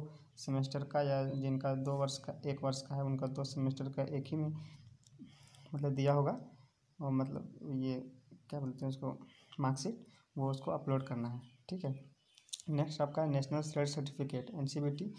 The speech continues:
जो है, एनसीबीटी का जो सर्टिफिकेट है या एससीबीटी का, उसको upload करना है। और next है फ़ाइव नंबर में क्या बोलते हैं, एसटी, एससी, ओबीसी Mansion Para eight point five का certificate, मतलब अगर आप एसटी हैं, एससी हैं, ओबीसी हैं, तो अपने क्या करना है, कास्ट certificate को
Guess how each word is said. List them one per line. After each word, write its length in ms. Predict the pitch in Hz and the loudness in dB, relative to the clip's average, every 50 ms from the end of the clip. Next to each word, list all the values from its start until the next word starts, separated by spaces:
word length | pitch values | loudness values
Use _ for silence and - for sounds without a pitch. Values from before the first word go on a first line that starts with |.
| - - - - _ _ - | -12 -18 -20 -20 _ _ -4
जो 140 | 139 139 139 | 0 2 2
है, 200 | 143 156 156 156 | 2 2 2 2
एनसीबीटी 500 | 147 135 131 139 139 135 135 135 143 139 | 2 2 2 2 0 0 0 0 0 0
का 100 | 143 139 | 2 2
जो 100 | 131 135 | 2 0
सर्टिफिकेट 680 | 135 - 135 135 143 - 143 135 - 139 139 139 - 147 | 0 -2 -4 -6 -4 -4 -4 -2 0 0 -2 -2 0 0
है 80 | 135 | 2
या 120 | 135 131 131 | 4 4 4
एससीबीटी 500 | 131 131 - 139 135 135 135 135 143 131 | 2 0 0 0 0 -2 0 -2 -2 -2
का, 140 | - 147 | 0 0
उसको 260 | 131 131 - - 147 139 | 0 0 -2 -4 -4 -2
upload 240 | 147 139 143 139 139 | 0 2 0 2 0
करना 220 | 147 139 143 143 | 0 0 0 0
है। 180 | 147 160 202 175 - - - - - _ _ _ _ _ 160 | 0 0 -2 -4 -8 -12 -20 -20 -20 _ _ _ _ _ -4
और 160 | 147 135 131 | -2 0 2
next 420 | 131 131 139 147 143 147 - - | 2 4 4 2 2 0 -2 -2
है 140 | 143 151 - - - - - - _ _ - - - | -2 -2 -2 -6 -10 -16 -20 -20 _ _ -20 -8 -2
फ़ाइव 180 | - 135 135 135 143 | 2 2 2 4 4
नंबर 300 | 143 143 139 139 139 143 | 2 2 2 2 2 2
में 160 | 147 147 143 | 0 0 0
क्या 140 | 147 143 139 | 0 0 0
बोलते 200 | 139 135 135 156 | 0 0 -2 -2
हैं, 140 | 160 156 - - - - _ - 156 | -4 -6 -10 -14 -18 -20 _ -6 -4
एसटी, 240 | 139 - - - 147 | -4 -4 -2 0 2
एससी, 260 | 143 143 143 - 147 | 2 2 2 2 0
ओबीसी 360 | 143 135 139 143 143 - 151 | 2 2 2 2 0 2 2
Mansion 500 | 135 135 135 135 131 135 - 151 151 165 160 143 - - 143 | 2 4 4 4 2 2 0 0 0 0 -2 -4 -6 -2 -2
Para 240 | 131 131 139 139 139 - | 0 2 2 2 0 0
eight 180 | 147 139 135 - | -2 -4 -4 -2
point 180 | - 135 131 131 | 0 0 0 0
five 260 | 135 - 135 131 131 131 - - - | -2 -2 -2 -2 -2 -4 -6 -8 -4
का 120 | 143 139 147 | -2 0 0
certificate, 600 | 143 151 143 147 156 143 139 131 - 123 123 - - - - - - _ - | 0 0 -2 -2 -2 -4 -6 -6 -8 -8 -10 -12 -14 -20 -20 -20 -16 _ -4
मतलब 100 | 143 139 | 0 2
अगर 200 | 139 139 143 139 | 2 4 4 4
आप 160 | 135 139 135 143 | 4 4 4 2
एसटी 320 | 131 131 - - - 147 143 | 0 0 -2 -2 -2 0 2
हैं, 300 | 143 143 143 139 135 135 | 2 4 2 2 2 0
एससी 280 | 135 131 135 - 143 139 | 0 -2 -2 -2 -2 0
हैं, 240 | 143 143 139 135 | 2 2 4 4
ओबीसी 400 | 131 135 131 135 143 143 - - | 2 2 2 0 -2 -2 0 0
हैं, 180 | 135 147 - 143 - - - - - - | 0 0 -2 -4 -8 -12 -16 -16 -14 -8
तो 120 | - 151 | -6 -4
अपने 200 | 139 - 135 139 | -2 0 0 0
क्या 160 | 139 143 135 135 | 0 0 -2 -2
करना 240 | - 135 131 135 | 0 0 0 0
है, 140 | 139 185 208 | 0 0 -2
कास्ट 260 | - 156 139 135 - | -4 -2 -2 -2 -2
certificate 440 | 147 135 - - 151 135 135 135 131 | -2 -6 -6 -6 -4 -2 -2 -2 -2
को 140 | - - | -2 -4